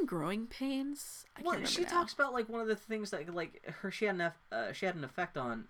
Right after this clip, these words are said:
Speaker 2: uh, Ellie as a character was they were doing one of the, one of the first cutscenes where, uh, Joel is fighting some guy, and originally it was
Speaker 1: Mm.
Speaker 2: scripted that Ellie just kinda cowers and is, like, a little bit like, "Oh my God, what the hell's
Speaker 1: No.
Speaker 2: going on?"
Speaker 1: Yeah.
Speaker 2: No, she was like, her voice actress is like, "No, I think Ellie would, she's got a knife. She would get in the, in the middle of that
Speaker 1: Yeah.
Speaker 2: shit."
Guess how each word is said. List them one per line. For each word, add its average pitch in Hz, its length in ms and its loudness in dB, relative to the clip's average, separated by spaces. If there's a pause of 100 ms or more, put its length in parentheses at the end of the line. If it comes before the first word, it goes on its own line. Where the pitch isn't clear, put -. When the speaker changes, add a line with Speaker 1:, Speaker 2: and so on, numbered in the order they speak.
Speaker 2:
uh, 120 220 2
Ellie 175 220 0
as 120 100 -2
a 117 60 -4
character 226 340 -8
was 113 240 -4
they 139 120 -4
were 135 60 -4
doing 135 140 -6
one 131 100 -6
of 123 40 -6
the, 120 80 -8 (200)
one 131 100 -2
of 120 60 -6
the - 40 -20
first - 240 -6
cutscenes 120 460 -6
where, 110 260 0 (460)
uh, 120 240 4
Joel 123 320 0
is 110 80 -4
fighting 123 360 2
some 110 240 -4
guy, 135 280 6
and 113 120 2
originally 117 300 -2
it - 40 -6
was - 140 -6
Speaker 1:
Mm. - 40 -8
Speaker 2:
scripted 123 240 -6
that - 180 -2
Ellie 120 220 -2
just 113 180 -10
kinda 104 160 -6
cowers 110 460 -2
and 104 100 -10
is, 95 100 -14
like, 107 120 -14
a 123 40 -8
little 117 40 -6
bit 110 80 -8
like, - 140 -8
"Oh 127 40 -6
my 120 80 -6
God, 190 140 -6
what 226 100 -6
the - 60 -8
hell's 254 80 6 (120)
Speaker 1:
No. 302 60 6
Speaker 2:
going 196 120 2
on?" 147 260 2
Speaker 1:
Yeah. 240 240 8 (240)
Speaker 2:
No, 349 160 6
she - 120 -2
was 370 140 4
like, 302 240 -2 (640)
her 240 80 0
voice 247 300 0
actress - 240 0
is - 80 -8
like, - 200 -10
"No, 320 320 -8
I 220 40 -6
think 254 180 -8
Ellie 190 180 0
would, 190 220 -2
she's - 180 -6
got 240 160 4
a 220 60 4
knife. 240 240 -2
She - 100 -6
would 269 140 -6
get 240 140 -4
in 254 80 -8
the, 247 180 -4 (180)
in 214 80 2
the 214 60 4
middle 262 240 0
of 175 80 2
that 131 120 4
Speaker 1:
Yeah. - 40 -2
Speaker 2:
shit." 160 180 -2